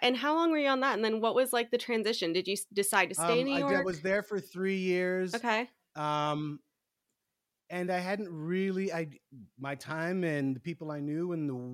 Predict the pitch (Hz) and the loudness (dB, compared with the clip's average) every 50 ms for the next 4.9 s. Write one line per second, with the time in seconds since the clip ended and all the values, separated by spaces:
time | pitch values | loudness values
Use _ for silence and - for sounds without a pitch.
0 | 127 123 123 127 147 139 127 120 113 110 - _ - - - - _ _ _ - | -12 -12 -12 -8 -6 -6 -6 -6 -10 -14 -16 _ -20 -20 -20 -20 _ _ _ -16
1 | - 131 139 160 160 - - 165 160 160 165 165 165 165 156 151 139 139 151 190 | -10 -6 -6 -6 -6 -6 -6 -4 -2 0 0 0 0 0 0 -2 -2 0 0 0
2 | 196 190 180 175 165 160 143 147 127 - - - - 175 165 151 131 - 139 135 | -2 0 -2 -2 -4 -4 -6 -8 -8 -10 -12 -10 -6 -4 -4 -4 -4 -6 -10 -10
3 | 123 - - 156 143 139 135 131 120 131 123 131 127 123 120 104 110 123 123 120 | -10 -10 -8 -8 -6 -6 -6 -8 -10 -10 -10 -10 -10 -10 -12 -12 -12 -10 -10 -10
4 | 113 110 113 110 107 - - - - 196 190 170 - - 131 120 95 78 | -10 -12 -12 -14 -14 -14 -16 -6 -4 -2 -2 -2 -4 -6 -12 -14 -16 -16